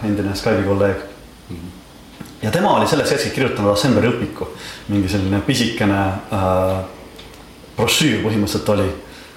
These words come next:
Speaker 1: Ja ta vist pist-, pistis selle mulle pihku või, või,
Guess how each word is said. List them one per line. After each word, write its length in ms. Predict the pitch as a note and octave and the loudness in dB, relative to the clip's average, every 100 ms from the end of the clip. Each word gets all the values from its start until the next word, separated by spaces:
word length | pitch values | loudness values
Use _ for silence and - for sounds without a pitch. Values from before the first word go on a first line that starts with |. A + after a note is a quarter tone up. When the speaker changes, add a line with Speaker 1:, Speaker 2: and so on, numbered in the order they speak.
| - - | -16 -4
Speaker 1:
Ja 240 | G2+ G#2 G2+ | 0 2 2
ta 60 | |
vist 180 | A2+ - | 0 0
pist-, 260 | F#3 - - | -2 -2 -4
pistis 240 | G3+ - - | -4 0 2
selle 120 | B2 | 4
mulle 160 | B2 | 4
pihku 300 | G3 - - | 2 -2 0
või, 300 | A2 A2 A2 G#2+ | 2 4 2 0
või, 180 | A2 | 0